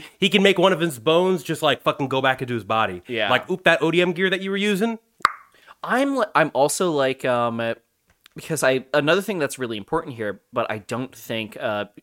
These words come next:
Speaker 2: he has had the practice with it because of how devastating it is to just do normal practice runs with it.
Speaker 1: Mm-hmm.
Speaker 2: Armin's Colossal Titan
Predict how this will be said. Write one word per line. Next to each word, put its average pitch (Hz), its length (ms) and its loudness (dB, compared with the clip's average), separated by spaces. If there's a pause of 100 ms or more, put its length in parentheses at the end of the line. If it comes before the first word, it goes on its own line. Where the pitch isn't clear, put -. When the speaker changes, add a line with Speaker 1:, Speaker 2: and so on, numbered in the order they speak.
(560)
Speaker 2:
he - 160 -6
has 117 160 -4
had 117 200 -2
the 87 80 -10
practice 139 480 0
with 101 200 -10
it 95 160 -8
because 101 200 -14
of 98 80 -16
how 110 160 -2
devastating 107 600 -6
it 95 120 -12
is 95 180 -12
to 113 100 -20
just 101 260 -14
do 107 120 -12
normal 92 240 -10
practice 160 460 0
runs 95 220 -10
with 95 180 -14
it. 95 220 -8
Speaker 1:
Mm-hmm. 101 260 -2 (580)
Speaker 2:
Armin's 190 340 2
Colossal 123 540 -2
Titan 104 540 -4